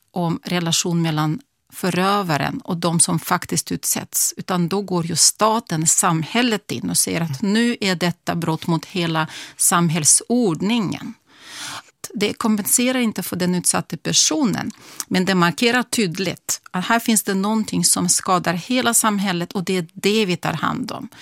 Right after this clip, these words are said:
Eh, jag tror att det är mycket bra, eh, sätt att tänka för oss i samhället som vi verkligen behöver värna om och inte längta till den här modellen, eh, som är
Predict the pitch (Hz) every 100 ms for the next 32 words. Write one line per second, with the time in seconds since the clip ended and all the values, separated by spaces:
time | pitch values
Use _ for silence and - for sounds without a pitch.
0 | - - - - - 185 - 208 233 -
1 | 220 202 196 185 185 185 170 - - -
2 | 349 277 311 226 208 226 220 _ _ 180
3 | 156 165 160 156 - 185 170 - - _
4 | _ _ _ _ _ _ _ - 202 185
5 | 190 - _ _ 226 226 214 - 180 185
6 | 156 - 170 170 160 160 165 175 190 170
7 | 175 175 170 175 156 165 165 156 175 196
8 | 165 180 214 196 165 - 196 - _ -
9 | 208 175 180 180 _ 233 214 - - -
10 | - 190 196 190 170 - 185 170 185 165
11 | 160 165 165 208 233 208 165 - 170 -
12 | - - - _ - 185 196 - 226 214